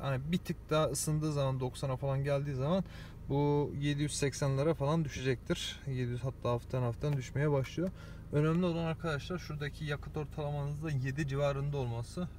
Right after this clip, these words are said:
Gördüğünüz gibi yedi sekiz civarında. Bu da, e, yükseldiği zaman, e, yani soğukken yüksek olur. E, ısındıkça motorun rolantisi düşer. Gördüğünüz gibi rolantide hiç titreme yoktur.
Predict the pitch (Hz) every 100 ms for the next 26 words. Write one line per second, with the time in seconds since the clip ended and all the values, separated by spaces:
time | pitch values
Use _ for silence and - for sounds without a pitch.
0 | - 143 135 135 131 131 160 139 131 -
1 | 135 147 131 127 127 127 135 165 185 -
2 | - - - - 139 135 156 - 127 131
3 | 143 - 151 135 135 135 123 127 160 175
4 | - 135 131 127 127 123 123 123 123 120
5 | 120 123 123 - 139 143 - 139 127 131
6 | - 165 160 175 - 127 127 127 - -
7 | 143 117 - 156 139 131 135 135 127 120
8 | 117 120 - 190 160 170 180 - - -
9 | - - - - 175 165 165 151 151 156
10 | - 143 160 151 151 - 151 151 - -
11 | - - - - 147 156 151 156 - 151
12 | 139 139 120 120 165 - 170 -